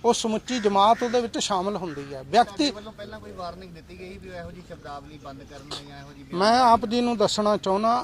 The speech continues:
Speaker 1: ਅਮਰੀਕਾ ਦੇ ਵਿੱਚ ਇੰਗਲੈਂਡ ਤੋਂ ਬਾਅਦ ਜਦੋਂ ਇਹ ਦੀਵਾਨ ਲਾਉਣ ਗਿਆ, ਉੱਥੇ ਸਾਡੇ ਸਿੰਘ ਇਹਨੂੰ ਮਿਲੇ ਵੀ ਭਾਈ ਸਾਹਿਬ ਤੂੰ ਜਿਹੜੀਆਂ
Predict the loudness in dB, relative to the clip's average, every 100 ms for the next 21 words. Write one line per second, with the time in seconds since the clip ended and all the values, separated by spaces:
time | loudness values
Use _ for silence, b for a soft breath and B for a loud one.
0 | 0 4 4 6 4 6 4 2 0 2
1 | 4 2 0 2 4 4 2 0 -2 0
2 | 2 2 2 0 0 -2 0 0 -2 -4
3 | -4 -2 -2 -2 -4 -4 -4 -4 -4 -4
4 | -4 -6 -10 B B B B -4 2 2
5 | 2 0 0 0 -4 -4 -2 -2 -2 -2